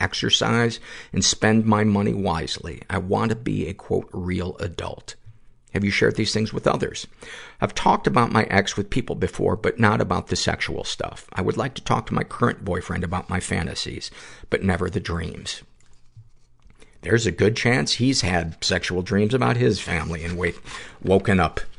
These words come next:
disgusted or even aroused. You know, that, that, that stuff is normal. Our brain puts on fucked up animation festivals when we're awake and when we're asleep, and judging yourself for those is,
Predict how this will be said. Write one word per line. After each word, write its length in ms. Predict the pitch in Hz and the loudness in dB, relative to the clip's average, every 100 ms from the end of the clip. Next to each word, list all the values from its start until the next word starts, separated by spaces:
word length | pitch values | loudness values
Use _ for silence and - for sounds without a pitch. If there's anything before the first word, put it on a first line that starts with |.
| - - - - | -14 -14 -10 -4
disgusted 680 | 90 85 - 82 - 76 87 | -2 0 0 -2 -2 -2 -2
or 160 | 92 | 0
even 240 | 104 117 160 | 0 2 2
aroused. 760 | 151 156 156 160 165 - - | 4 4 4 2 0 -6 -4
You 100 | 113 | 0
know, 140 | 107 131 | 2 2
that, 240 | 120 135 | 0 0
that, 320 | 131 131 113 | 0 -4 -2
that 180 | 123 120 | -2 -2
stuff 300 | - - - | -2 -4 -2
is 180 | - 113 | -2 0
normal. 440 | 98 101 95 76 - - - - - - - | 0 0 0 -2 -8 -20 -20 -20 -20 -20 -2
Our 140 | - - | 0 2
brain 640 | 113 113 113 113 113 113 | 6 8 8 8 6 4
puts 300 | - 107 - | 6 4 6
on 260 | 95 92 82 | 4 4 2
fucked 480 | - - 92 - 107 | -2 -4 -4 -2 0
up 220 | 117 - 110 | 0 -2 0
animation 640 | 101 101 98 82 - 82 | 2 4 2 2 0 -2
festivals 760 | - 85 - 98 85 80 - - - | -2 -6 -6 -6 -6 -6 -10 -10 -6
when 220 | 85 87 | -4 -2
we're 200 | 87 87 | -2 0
awake 480 | 87 113 139 - 82 | 6 6 6 2 -2
and 120 | 95 | -4
when 240 | 92 95 | -4 -6
we're 200 | 87 87 | -6 -6
asleep, 580 | 87 - - 82 82 - | -6 -8 -6 -6 -8 -8
and 260 | 80 85 - - - - - - - - - - | -8 -8 -10 -16 -18 -18 -18 -20 -20 -20 -20 -6
judging 380 | - 104 113 110 | 0 2 4 4
yourself 420 | 95 - 87 90 | 4 4 2 2
for 180 | - 87 | -4 -4
those 580 | 87 85 87 - - - - - | -2 -2 -4 -6 -8 -12 -16 -4
is, 460 | 90 80 - - | -2 -2 -4 -8